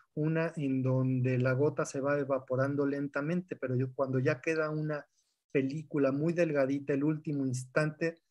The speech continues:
se evapora muy rápido y necesitamos con otros parámetros de velocidad adquirir la, lo que está ocurriendo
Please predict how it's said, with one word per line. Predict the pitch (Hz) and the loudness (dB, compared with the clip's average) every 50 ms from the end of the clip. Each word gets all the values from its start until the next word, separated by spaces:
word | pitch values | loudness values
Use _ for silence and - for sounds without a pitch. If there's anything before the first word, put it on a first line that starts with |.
| _ _ _ | _ _ _
se | - - - 147 131 | -8 -6 -4 -2 0
evapora | 127 131 131 131 135 143 147 151 151 | 0 0 0 0 0 2 2 2 2
muy | 151 151 151 | 0 -2 -2
rápido | 156 160 156 143 - - 143 139 139 143 139 - _ _ _ _ _ _ _ _ - | 0 0 0 0 0 -2 -2 0 0 0 -2 -4 _ _ _ _ _ _ _ _ -6
y | 170 160 175 185 190 196 185 185 - - | -4 -2 0 0 0 -2 -4 -8 -12 -8
necesitamos | 139 139 135 123 127 127 147 147 143 147 147 143 139 - | -6 -4 -4 -4 -6 -2 -2 0 0 0 -2 -4 -6 -8
con | _ - 135 127 131 127 139 | _ -4 -2 0 0 0 0
otros | 147 156 151 - - - 147 156 147 - | 0 0 -2 -4 -8 -6 -4 -4 -4 -4
parámetros | - - 147 143 151 147 147 143 143 - - 147 143 147 143 - - _ _ _ _ _ _ - | -2 0 0 2 2 0 -2 -4 -6 -6 -4 -2 -2 -2 -2 -6 -14 _ _ _ _ _ _ -8
de | 131 127 127 | -4 -2 0
velocidad | 127 127 127 127 127 127 131 131 127 135 135 135 139 - | 2 2 2 0 0 -2 -4 -2 0 0 0 0 -2 -2
adquirir | 160 135 127 127 127 - - 131 123 131 135 135 135 139 143 - _ _ _ _ _ _ - | -4 -4 -4 -4 -6 -8 -6 -2 0 0 2 0 0 -2 -4 -10 _ _ _ _ _ _ -10
la, | 160 135 127 123 123 123 120 120 120 127 127 | -4 -2 0 0 0 0 -2 -4 -6 -8 -8
lo | 156 143 135 131 131 | -6 -4 -4 -4 -4
que | 127 - | -4 -6
está | - - | -4 -4
ocurriendo | 143 135 - - 135 123 135 135 131 127 131 131 147 151 151 - | -4 -4 -2 -6 -4 -2 -2 -2 0 0 0 2 2 0 0 -2